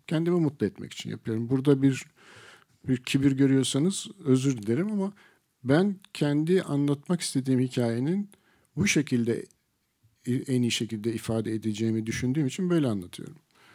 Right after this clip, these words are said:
Dolayısıyla bunun seyircide bir karşılığının olmasını isterim. Niye istemeyeyim? Fakat sırf seyirci mutlu olacak diye de bunu öyle değil de böyle yapayım diye bir derdim yok. Ee, o yüzden arkadaşınız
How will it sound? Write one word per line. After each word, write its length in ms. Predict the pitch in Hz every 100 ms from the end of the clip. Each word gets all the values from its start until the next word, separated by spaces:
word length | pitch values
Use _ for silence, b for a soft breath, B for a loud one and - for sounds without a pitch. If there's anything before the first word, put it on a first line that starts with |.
| b -
Dolayısıyla 600 | 151 160 175 208 185 123
bunun 400 | 139 170 190 - -
seyircide 500 | - 143 143 151 151
bir 60 |
karşılığının 640 | 139 170 165 - 139 147 147
olmasını 840 | 131 127 123 - - 190 208 196 240
isterim. 480 | - 202 147 110
Niye 140 | 131 180
istemeyeyim? 500 | - - 110 90 95 _ b b b b b _
Fakat 380 | - 156 190 135
sırf 540 | - - - - 165 -
seyirci 360 | 156 147 151
mutlu 280 | 151 147 147
olacak 380 | 143 156 170 -
diye 200 | 147 120
de 180 | 147 175
bunu 360 | 135 143 170 -
öyle 260 | - 127 127
değil 140 | 143 160
de 100 | 120
böyle 220 | 127 139
yapayım 340 | 127 - 131
diye 160 | 117 123
bir 100 | 120
derdim 360 | 120 110 160
yok. 340 | 127 87 - - _ b b b b b b b _ 147
Ee, 40 | 113 113 107 107 104 107 104 - - _ _ _ _ _ _
o 120 | 147
yüzden 280 | 147 135 160
arkadaşınız 960 | 147 131 151 143 139 147 151 151 -